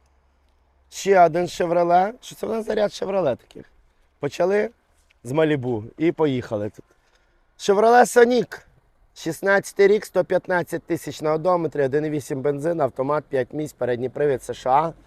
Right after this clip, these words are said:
один ключ, ціна вісім чотириста. Chevrolet Peugeot, Chevrolet Peugeot, Chevrolet Peugeot.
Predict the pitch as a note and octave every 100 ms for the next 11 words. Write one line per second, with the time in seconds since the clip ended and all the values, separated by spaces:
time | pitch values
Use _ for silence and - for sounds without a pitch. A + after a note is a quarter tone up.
0 | _ _ F3 F#3 F3 D#3 F#3 E3 - D3
1 | D3+ C#3 C#3 D#3 D3 F3+ G3+ C#3+ A#2 -
2 | F2 - _ _ _ _ _ _ _ _
3 | _ _ _ _ _ _ _ _ _ _
4 | - D3 D#3+ F3+ G3 D#3 D3 C3 B2 -
5 | C#3+ D#3 F3 F3 C#3+ C3 A#2+ A2+ C3+ C#3
6 | D#3 F3 E3 C#3+ B2 A2+